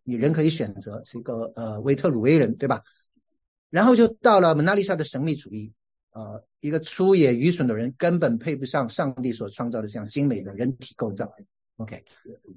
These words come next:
然后最后到这个基督教的信仰。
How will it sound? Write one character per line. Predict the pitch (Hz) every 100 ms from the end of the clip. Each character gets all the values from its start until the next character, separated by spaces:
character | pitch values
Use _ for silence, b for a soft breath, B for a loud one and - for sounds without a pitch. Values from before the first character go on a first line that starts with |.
| _
然 | 139 165
后 | 190 233 175 - _ _ _ _ _ _
最 | - 202
后 | 156 196 120 - -
到 | 170 120
这 | 110 127
个 | 117 110
基 | 110
督 | 143
教 | 151 143
的 | 107
信 | - 135
仰。 | 87 80